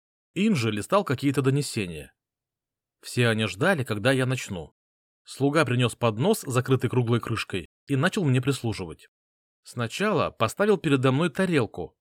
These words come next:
полную омлета с грибами и беконом, посыпанного какой-то зеленью, налил мне кофе и разложил вилку и ножик.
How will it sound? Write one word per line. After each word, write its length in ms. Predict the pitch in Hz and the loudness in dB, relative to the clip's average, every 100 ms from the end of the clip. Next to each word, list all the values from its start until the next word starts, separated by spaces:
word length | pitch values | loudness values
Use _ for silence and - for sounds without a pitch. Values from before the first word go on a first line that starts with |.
| _ - | _ 2
полную 420 | 139 127 120 123 | 4 4 2 2
омлета 360 | 120 127 117 | 2 2 2
с 60 | 107 | 0
грибами 420 | 104 117 143 127 | 0 2 4 2
и 120 | 127 123 | 0 -2
беконом, 540 | 151 - 101 85 76 _ _ _ _ _ | -2 0 -2 -2 -10 _ _ _ _ _
посыпанного 520 | 117 - 127 117 104 | -2 0 0 0 0
какой-то 340 | - 120 135 110 | -2 -4 -2 0
зеленью, 540 | 120 101 90 82 73 _ _ _ - _ - | 0 -2 -4 -10 -12 _ _ _ -20 _ 0
налил 300 | 131 143 131 | 4 6 6
мне 200 | 117 110 | 4 0
кофе 420 | - 226 - 110 | 2 0 2 -2
и 220 | - 202 | -2 2
разложил 440 | 208 147 135 139 156 | 4 4 4 4 2
вилку 340 | 117 131 139 | 2 2 0
и 140 | 151 135 | 0 0
ножик. 500 | 117 85 80 - | 0 -2 -10 -16